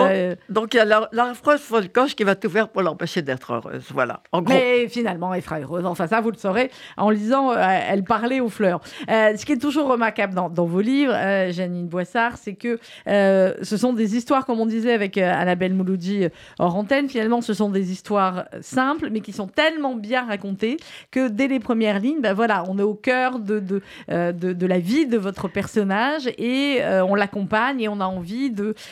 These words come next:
Speaker 1: euh, voilà, on a tout de suite de l'empathie pour vos personnages.
Speaker 2: Oui, euh, c'est ma chance, euh, et,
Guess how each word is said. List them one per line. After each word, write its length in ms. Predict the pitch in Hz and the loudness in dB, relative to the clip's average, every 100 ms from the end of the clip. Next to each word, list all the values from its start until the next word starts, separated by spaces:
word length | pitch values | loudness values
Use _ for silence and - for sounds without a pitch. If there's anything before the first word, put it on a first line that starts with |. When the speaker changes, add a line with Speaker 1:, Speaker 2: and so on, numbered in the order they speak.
| - | -4
Speaker 1:
euh, 140 | 175 175 | -2 2
voilà, 240 | 202 170 | 2 0
on 140 | 196 240 | -2 -2
a 80 | |
tout 120 | 240 233 | -2 -10
de 60 | |
suite 220 | - 320 | -4 -2
de 80 | 240 | 2
l'empathie 500 | 233 254 247 233 - | 0 2 0 -2 -6
pour 160 | 185 170 | -6 -4
vos 100 | 156 | -4
personnages. 600 | - - 175 151 - 135 - - - _ | -6 -6 -6 -6 -10 -14 -16 -20 -20 _
Speaker 2:
Oui, 360 | - 262 330 - 214 | -2 0 0 -2 0
euh, 300 | 208 208 208 | 2 2 0
c'est 200 | - 214 | 0 2
ma 200 | 202 208 | 2 -2
chance, 480 | - 285 240 - 214 | 2 0 0 -4 0
euh, 160 | 202 - _ _ _ - - | 0 -2 _ _ _ -20 -10
et, 480 | - 165 165 - - | -6 -4 -4 -8 -12